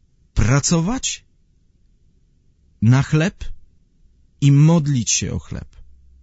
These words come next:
Współdziałanie człowieka z Bogiem. I taki jest też sens modlitwy chrześcijańskiej przed jedzeniem.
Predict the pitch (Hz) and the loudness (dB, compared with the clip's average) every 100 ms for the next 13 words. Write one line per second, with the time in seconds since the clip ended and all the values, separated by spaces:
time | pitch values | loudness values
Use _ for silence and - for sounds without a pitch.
0 | _ - - - 147 127 120 113 143 175 | _ -14 -8 -2 0 2 2 0 0 0
1 | 156 - 101 98 135 147 127 101 107 131 | 0 -4 -4 0 0 0 -2 -2 0 2
2 | 120 87 78 110 - _ - - - - | 0 -2 -8 -10 -16 _ -20 -20 -20 -6
3 | 110 - 165 220 180 139 120 - 117 - | -6 0 -2 0 0 0 0 -2 -2 -2
4 | - 147 160 - 113 104 185 208 151 123 | -2 0 0 0 0 0 -2 -4 -4 -4
5 | - - - - - 135 - - 113 113 | -6 -14 -20 -8 -2 0 0 0 2 4
6 | 107 - 107 - 101 101 98 98 85 82 | 2 -2 -2 -2 0 0 0 0 0 -2